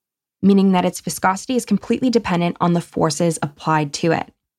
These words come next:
And this really great article in Scientific American compared it to toothpaste. So when we tilt a tube of toothpaste around with the lid off, like, nothing really happens. Like, if you hold it upside down, maybe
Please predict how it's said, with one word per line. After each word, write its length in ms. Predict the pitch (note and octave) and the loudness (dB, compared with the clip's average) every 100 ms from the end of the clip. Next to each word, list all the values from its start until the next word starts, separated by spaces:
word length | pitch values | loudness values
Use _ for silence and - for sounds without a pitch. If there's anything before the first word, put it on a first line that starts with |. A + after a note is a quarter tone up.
| _ _ _ _ _ | _ _ _ _ _
And 100 | G#3 | 2
this 140 | G#3+ G#3 | 2 4
really 180 | G#3 A#3 | 2 2
great 260 | G#3 G3+ | 2 0
article 480 | - D#3+ - F#3 F3 - | 0 0 -2 0 0 -2
in 240 | E3 E3 | -4 -4
Scientific 560 | - E3 D#3+ E3+ E3 E3+ | -4 -4 -2 -4 -6 -4
American 680 | E3 D3+ D#3 - F#3 F#3+ - _ _ | -2 0 -2 -2 0 0 -2 _ _
compared 340 | - G3+ G3 A3+ | 0 2 4 2
it 80 | A#3+ | -2
to 100 | G3 | -6
toothpaste. 680 | - D3+ - - - - - _ _ _ | -2 -2 -2 -8 -10 -14 -20 _ _ _
So 160 | - G#3 | 2 4
when 140 | G#3 | 4
we 360 | G3+ G3 F#3+ G3 - _ _ | 4 2 0 -2 -8 _ _
tilt 360 | - A3 C4+ - - | -2 0 0 -4 -6
a 260 | G#3+ F#3+ - | -2 0 -2
tube 280 | - G3 G3 | -2 0 0
of 100 | G#3 | 0
toothpaste 500 | - E3 - E3 - | -2 -2 0 0 2
around 380 | E3 D#3 D#3 D#3 | 2 2 0 -2
with 140 | E3 | -4
the 80 | D#3+ | -2
lid 200 | D#3 D3+ | 0 2
off, 460 | D#3 G#3 D4+ - _ _ _ _ _ | 2 0 -2 -10 _ _ _ _ _
like, 160 | F3+ D#3+ | -10 -4
nothing 300 | F#3+ - F#3+ | -4 -2 -2
really 280 | D#3+ D#3 D3+ | -2 -2 -2
happens. 560 | D3+ D3+ - - - | 0 -2 -2 -10 -6
Like, 140 | E3 E3 | -6 -2
if 60 | |
you 120 | F#3+ G3+ | 0 2
hold 180 | A3 G#3+ | 2 2
it 60 | |
upside 320 | G3+ - E3+ | 0 -2 -4
down, 280 | D#3+ D#3 D#3+ | -2 -2 -2
maybe 600 | E3 D#3+ E3 E3 D#3+ D#3+ | 0 0 -2 -2 -2 -4